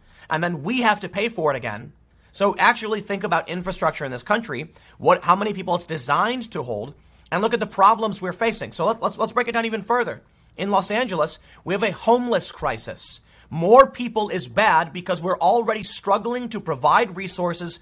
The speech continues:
for the people in Los Angeles. I, I don't understand why people don't seem to understand this, and that's why more than half of Mexican nationals are not sympathetic,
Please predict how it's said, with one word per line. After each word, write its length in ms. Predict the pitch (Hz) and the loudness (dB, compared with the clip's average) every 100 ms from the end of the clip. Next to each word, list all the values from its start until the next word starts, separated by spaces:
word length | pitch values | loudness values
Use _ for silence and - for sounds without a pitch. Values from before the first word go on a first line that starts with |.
| - | -12
for 160 | - 185 | -4 -2
the 100 | 185 | -2
people 520 | 185 240 - 233 226 | -2 -4 0 0 0
in 300 | 247 277 285 | -2 -2 0
Los 260 | 240 170 - | 2 2 0
Angeles. 680 | 135 120 110 92 - - - _ _ _ - | -6 -6 -10 -10 -8 -10 -10 _ _ _ -4
I, 160 | 180 190 | 0 4
I 40 | |
don't 120 | 247 | 6
understand 300 | 262 233 240 | 6 4 2
why 40 | 233 | 0
people 140 | 220 | 0
don't 100 | 208 | -2
seem 140 | 185 175 | -2 -2
to 40 | |
understand 380 | 165 - 226 247 | -4 -2 -2 -2
this, 140 | 165 | -4
and 260 | - 190 147 | -6 -6 -2
that's 320 | 180 240 - | 0 0 0
why 360 | 180 175 160 160 _ _ - | 0 0 0 -8 _ _ -4
more 180 | 165 | -2
than 100 | 165 | 0
half 200 | 165 170 | 0 -2
of 120 | 175 143 | -2 -6
Mexican 300 | 160 - 170 | -6 -6 -2
nationals 380 | 220 175 147 | -2 -2 -4
are 120 | 143 160 | -4 -4
not 200 | 123 - | -4 -6
sympathetic, 520 | 123 - 127 - | -8 -2 -2 -2